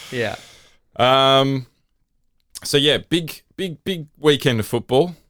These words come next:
Speaker 2: Um,
Speaker 1: Mm.
Speaker 2: you guys had to get into the second week the hard way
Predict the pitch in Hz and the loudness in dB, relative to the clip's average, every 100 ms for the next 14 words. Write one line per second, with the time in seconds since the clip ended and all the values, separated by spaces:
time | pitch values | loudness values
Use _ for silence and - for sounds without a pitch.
0 | _ _ 120 117 117 117 117 117 117 117 | _ _ 2 4 4 4 4 4 2 0
1 | 120 120 - _ _ 135 131 120 127 113 | -2 -4 -12 _ _ 0 2 2 0 -2
2 | 117 107 104 95 113 104 - 101 110 98 | 0 2 0 0 -2 -2 -6 -4 -4 -2
3 | 98 98 - 95 104 101 90 95 139 151 | -4 -4 -6 0 2 2 0 0 -2 -6